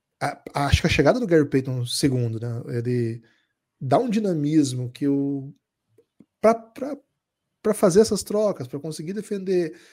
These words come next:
acho que é difícil você comparar com o que o Poole entrega, acho que é outro tipo de jogador. Então, acho que em, em situações de jogo em que você tiver sentindo que não tá dando pra segurar como alvo, né, esses jogadores,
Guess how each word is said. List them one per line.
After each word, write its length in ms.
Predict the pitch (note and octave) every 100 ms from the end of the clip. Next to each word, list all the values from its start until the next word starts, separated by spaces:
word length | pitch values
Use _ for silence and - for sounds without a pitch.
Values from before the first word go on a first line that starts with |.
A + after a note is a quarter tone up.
| _ _ _ _ _ _ _ _ _ -
acho 220 | D#3+ -
que 60 | D#3
é 20 |
difícil 480 | D3+ - G3+ A3+ G#2+
você 180 | - -
comparar 480 | E3 D#3 D3 C#3+
com 80 | C#3+
o 60 | B2+
que 80 | C3+
o 60 |
Poole 240 | A#2+ C#3 C3+
entrega, 480 | B2 B2+ D#3 F3 -
acho 140 | B2
que 100 | -
é 60 | C#3
outro 300 | C#3 G#3+ G3+
tipo 260 | - - G3
de 80 |
jogador. 540 | D#3 D3+ B2+ A#2 B2+ C#3+ _ _ _ -
Então, 260 | D3 D3+ -
acho 260 | F3 F3
que 100 | F3+
em, 920 | D#3+ D#3+ E3 F3 E3+ F3 E3 E3+ G3
em 60 | D3+
situações 540 | - F3 D#3+ F3 E3+
de 100 | D#3+
jogo 380 | C#3+ D3+ C#3+ C3
em 60 | C3+
que 140 | C#3+
você 280 | D3 C#3+ - -
tiver 180 | - D3+
sentindo 760 | - D#3+ C#3 - E3 D3 A#2+ A#2 _ _ _ _ -
que 380 | - D#3 D3+
não 160 | D3 E3+
tá 100 | F3+
dando 180 | E3 E3
pra 100 | D#3+
segurar 380 | - D#3 D3+ C#3+
como 260 | D#3 C#3
alvo, 420 | C#3 D3 B2+ A2+
né, 120 | A#2+ B2+
esses 180 | B2
jogadores, 680 | A#2 A#2 A2+ C#3+ D#3 B2+